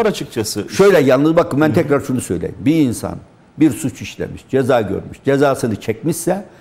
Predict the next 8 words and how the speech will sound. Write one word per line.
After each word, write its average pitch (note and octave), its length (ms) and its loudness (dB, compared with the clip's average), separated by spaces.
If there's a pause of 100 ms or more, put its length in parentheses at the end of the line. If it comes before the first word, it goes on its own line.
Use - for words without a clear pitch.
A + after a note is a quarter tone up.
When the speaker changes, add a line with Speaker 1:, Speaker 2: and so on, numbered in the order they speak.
(260)
Speaker 2:
o A3 160 2
insan C3+ 440 -2 (480)
eğer C3+ 400 0 (680)
belli D3 380 0
görevler C3 640 2 (140)
için - 440 -4 (100)
tahdit A2+ 580 -2
varsa D3+ 540 0